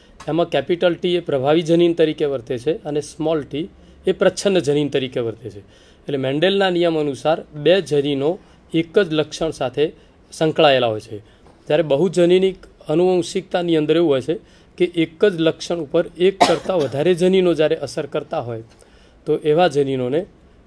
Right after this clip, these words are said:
બહુજનીનિક આનુવંશિકતા તરીકે ઓળખવામાં આવે છે અથવા પોલિજેનિક ઇનહેરિટન્સ તરીકે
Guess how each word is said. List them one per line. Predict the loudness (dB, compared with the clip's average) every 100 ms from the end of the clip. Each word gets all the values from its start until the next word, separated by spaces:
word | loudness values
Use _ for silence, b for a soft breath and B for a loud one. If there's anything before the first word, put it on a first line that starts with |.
| _ -2
બહુજનીનિક | 2 2 4 2 2 2 0 -4 _ _ -2
આનુવંશિકતા | 2 4 4 2 -8 -4 -2
તરીકે | -2 -4 -4 -2
ઓળખવામાં | 0 0 -4 -6 -4
આવે | -2
છે | -2
અથવા | -2 -2 -6
પોલિજેનિક | -4 -6 -4 -4 -4 -6 -12 b b b 0
ઇનહેરિટન્સ | 2 2 0 2 0 0 -4
તરીકે | -8 -2 -4